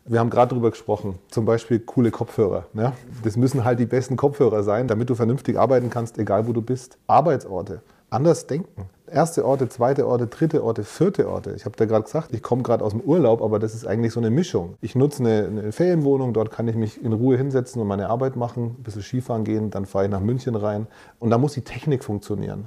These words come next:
Da musst du in der Lage sein, nahtlos mit deinem Team zusammenzuarbeiten. Da spielt Digitalisierung eine Rolle. Die Art, wie Arbeit organisiert ist, ist ganz wichtig. Also das sind schon auch Dinge,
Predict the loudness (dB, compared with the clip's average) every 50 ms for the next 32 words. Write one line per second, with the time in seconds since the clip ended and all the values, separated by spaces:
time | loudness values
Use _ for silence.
0 | -10 -8 -4 -4 -4 -4 -2 0 2 2 2 2 2 0 2 2 2 2 2 0
1 | 0 0 -2 -4 -8 -12 -20 _ -4 0 2 2 2 2 0 0 2 2 4 6
2 | 4 4 2 0 -2 -2 0 0 0 0 -2 -4 -2 0 0 0 0 0 0 0
3 | 0 -2 -2 -4 -4 -2 -2 -2 0 2 0 0 0 -4 -8 -8 -8 -6 -6 -6
4 | -6 -10 _ -8 -4 -4 -4 -4 -2 -2 0 0 0 2 2 4 4 2 2 0
5 | -2 0 0 2 4 4 2 2 0 -4 -14 -20 -12 -12 -8 -2 0 2 2 0
6 | 0 -6 -8 -4 -2 -2 0 2 0 0 2 0 0 0 2 0 -2 -4 -2 -2
7 | -2 -2 0 -4 -8 -8 -8 -12 -8 -2 0 0 0 0 -2 -2 -2 -2 0 -2
8 | -2 -2 -4 -12 -20 -6 -4 0 2 2 2 2 0 0 2 0 0 2 0 -2
9 | -2 -2 -2 -2 -2 -2 -2 -2 0 0 2 2 0 0